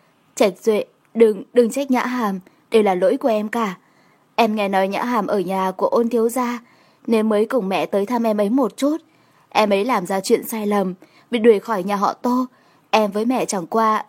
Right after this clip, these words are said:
cũng chỉ làm thế để mong em ấy biết hối hận. Nhà họ Tô vẫn là nhà của em ấy. Nhưng... Nhưng không ngờ em ấy lại." "Nhã Như, em đừng nói đỡ cho cô ta nữa.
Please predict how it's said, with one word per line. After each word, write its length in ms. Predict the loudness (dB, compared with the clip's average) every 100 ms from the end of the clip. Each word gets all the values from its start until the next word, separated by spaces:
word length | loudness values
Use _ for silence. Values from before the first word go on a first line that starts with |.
| 0
cũng 160 | 0 2
chỉ 140 | -2
làm 240 | 0 -2 -2
thế 380 | -2 -2 -4 -10 _ -10 0
để 120 | 2
mong 180 | 2 0
em 220 | 0 -2
ấy 100 | -2
biết 140 | -4
hối 240 | -2 -2 0
hận. 220 | -2 -4 -8 _ _ _ -6
Nhà 120 | -2
họ 160 | 0 -2
Tô 240 | 0 -2
vẫn 120 | 0
là 160 | -2 -2
nhà 300 | -2 0 0
của 140 | -2
em 180 | -4 -2
ấy. 340 | -2 -2 -2 -8 _ _ _ _ 2
Nhưng... 480 | 4 4 2 0 -6 _ _ _ _ _
Nhưng 200 | 4 4
không 260 | 2 -2 -2
ngờ 220 | 2 0 0
em 220 | -2 0
ấy 100 | 0
lại." 520 | -2 -2 -2 -4 -6 -12 _ _ _ _ _ _ _ _ -6
"Nhã 180 | 0 0
Như, 260 | 0 -4 -6 _ -2
em 200 | 2 2
đừng 140 | 2
nói 140 | 0 2
đỡ 220 | 2 2
cho 120 | -2
cô 160 | -2 0
ta 180 | 0 0
nữa. 260 | -2 -2